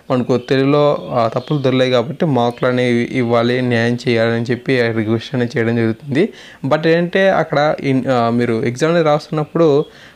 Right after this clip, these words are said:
మీరు అక్కడ గమనించారో లేదో, ఇంగ్లీష్ నుంచి తెలుగు ట్రాన్స్లేషన్ అనేది అయినప్పుడు ఏమైనా సరే తప్పులు కనుక దొరికినట్లయితే ఇంగ్లీష్లో ఉన్న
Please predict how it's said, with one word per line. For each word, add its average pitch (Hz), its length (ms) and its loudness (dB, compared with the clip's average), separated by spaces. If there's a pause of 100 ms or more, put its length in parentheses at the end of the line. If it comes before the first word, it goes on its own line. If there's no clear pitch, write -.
మీరు 131 120 2
అక్కడ 131 160 -2
గమనించారో 156 800 -2
లేదో, 147 360 2 (340)
ఇంగ్లీష్ 156 500 0
నుంచి 180 300 0
తెలుగు 165 340 0
ట్రాన్స్లేషన్ 156 600 -2
అనేది 147 220 0 (180)
అయినప్పుడు 135 440 0
ఏమైనా 135 260 2
సరే 135 260 -4
తప్పులు 135 280 -2
కనుక 143 280 2
దొరికినట్లయితే 123 1080 0 (340)
ఇంగ్లీష్లో 170 540 2
ఉన్న 165 460 0